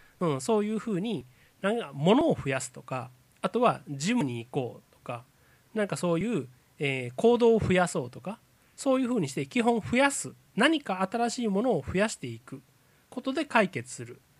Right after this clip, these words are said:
ていう考え方もありますよね。で、反対に減らす思考でいけば、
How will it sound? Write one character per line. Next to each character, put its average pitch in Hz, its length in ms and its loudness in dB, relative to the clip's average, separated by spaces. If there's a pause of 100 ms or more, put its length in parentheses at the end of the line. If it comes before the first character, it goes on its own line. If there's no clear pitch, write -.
(380)
て 294 80 0
い - 20 4
う 277 60 0
考 262 240 2
え 240 60 0
方 202 180 0
も 110 100 -6
あ 110 60 -8
り 120 80 -8
ま 107 100 -8
す - 140 -16
よ 127 60 -8
ね。 208 180 -8 (1200)
で、 277 80 2
反 262 240 0
対 254 280 -2
に 247 220 -2 (320)
減 269 120 4
ら 285 100 2
す 311 100 -4
思 285 160 -2
考 254 160 2
で 240 100 -2
い 233 60 -4
け 135 140 0
ば、 147 260 0